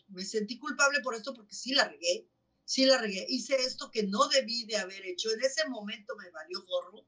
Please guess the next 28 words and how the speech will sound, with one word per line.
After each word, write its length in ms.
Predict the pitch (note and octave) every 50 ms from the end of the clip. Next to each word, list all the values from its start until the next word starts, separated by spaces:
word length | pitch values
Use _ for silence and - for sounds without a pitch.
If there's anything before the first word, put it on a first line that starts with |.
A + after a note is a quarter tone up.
| _ - - - _ -
y 120 | G3 G3+
lo 180 | G3+ G3+ G3 G3+
hice 280 | A3 A#3 A3 - C#4
hasta 260 | C4+ B3+ - A3 G#3 -
que 160 | G#3 F#3+ F3+
de 100 | F3 F3+
repente 360 | F3+ F#3 - A3+ A3 G#3+ G#3
el 60 | G#3
foco 280 | G#3 G#3+ G#3+ G#3+ G#3+ G#3+
rojo 260 | G3 G#3 G#3 G#3 A3+
empezó 320 | A3 G3+ - F#3 F3+ - G#3
a 60 | G3+
sonar 320 | - A3 G#3+ G3+ G3 G3 G#3
y 60 | G3+
dije, 180 | F#3 F3+ F3+
'A 80 | F3 E3
ver, 280 | D#3+ D#3+ E3+ F#3+ G#3 -
¿qué 100 | - G#3+
pasa 300 | G3+ F#3+ F3 - - -
aquí?'". 400 | - - - F3 F3 - - - _ _ _ _ _ _ _ _ _ _ _ _ _ _ _ _ _ _ _ _ _ _ _ _
Ya 240 | - - - C4 C#4+
lo 80 | E4+ G4 A4+ A4 -
hice, 400 | C5 - - C#5+ C5+ G#3+ - - _ _ _ _ _ _ _ _ _ _
estuvo 400 | - - - - C#4+ D4 D#4+ D#4+ D#4+
mal, 420 | D#4+ E4 F4+ F#4+ F#4 D4+ A3+ G3+ - _ _ _
ahora, 300 | F3 F3 G#3+ A#3 C#4+ D#4
¿sabes 380 | D#4+ E4 D#4+ D#4+ E4 - - -
qué? 420 | - C4 B3+ C4 C4 C#4+ D#4+ -